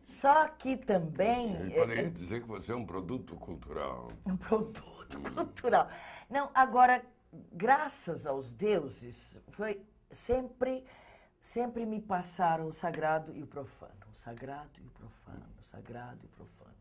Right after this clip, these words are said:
Speaker 1: Então, de repente, eu tava, eu ti-, eu era obrigada, por exemplo, a jogar duas partidas de xadrez por dia.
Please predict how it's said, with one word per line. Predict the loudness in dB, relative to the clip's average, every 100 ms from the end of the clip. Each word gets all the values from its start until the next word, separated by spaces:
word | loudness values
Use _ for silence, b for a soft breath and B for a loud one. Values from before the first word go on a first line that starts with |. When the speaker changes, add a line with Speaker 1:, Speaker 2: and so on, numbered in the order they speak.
| B B B B B
Speaker 1:
Então, | -16 -8 -2 -2 -2
de | -6
repente, | -8 -8 -10 -10 -10 -12
eu |
tava, | -8 -4 -4 -4 -4 -2 -2 -4
eu | -8
ti-, | -12 -12
eu | -10 -8
era | -10
obrigada, | -10 -4 -2 -2
por | -8 -12
exemplo, | -10 -10 -10 -8 -8
a |
jogar | -8 -6 -4
duas | -4 -4 -6
partidas | -8 -10 -10 -12 -12
de |
xadrez | -10 -10 -8 -12 -12
por | -16 -16
dia. | -16 -20 -20